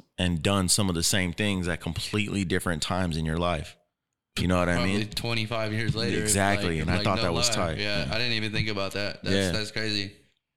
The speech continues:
Speaker 1: So, like, uh, the same way you get excited to see the homies banging on the side of the freeway, he used to go down eighty and see the same thing, I bet you.
Speaker 2: He's, he, oh, we just seen one on, down on the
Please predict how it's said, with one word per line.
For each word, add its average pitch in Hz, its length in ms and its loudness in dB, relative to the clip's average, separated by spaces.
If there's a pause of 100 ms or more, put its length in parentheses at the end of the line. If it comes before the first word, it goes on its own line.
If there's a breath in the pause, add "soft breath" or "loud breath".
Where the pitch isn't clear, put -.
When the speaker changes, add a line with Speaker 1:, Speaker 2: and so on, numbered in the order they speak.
(580 soft breath)
Speaker 1:
So, - 180 6
like, 95 260 2
uh, 92 240 2
the 90 140 2
same 104 260 4
way 101 140 6
you 98 160 2
get 104 160 4
excited 110 420 2
to 95 80 -2
see 110 140 2
the 95 120 2
homies 101 320 2
banging 101 280 2
on 95 80 4
the 92 60 2
side 104 180 2
of 107 60 2
the 101 40 0
freeway, 123 400 2 (400 loud breath)
he - 160 0
used 101 200 6
to 98 60 0
go 101 160 4
down 101 220 2
eighty 104 220 2
and 98 100 -2
see 101 120 0
the 80 120 -2
same 90 320 0
thing, 78 380 -4
I 78 80 -2
bet 76 240 -2
you. - 120 -6
Speaker 2:
He's, 120 300 -2
he, 120 180 -2
oh, 131 180 -2
we 135 100 -2
just 139 240 -4
seen 156 220 -2
one 113 320 -4
on, 110 140 -4
down 117 240 -2
on 113 180 -4
the 113 60 -2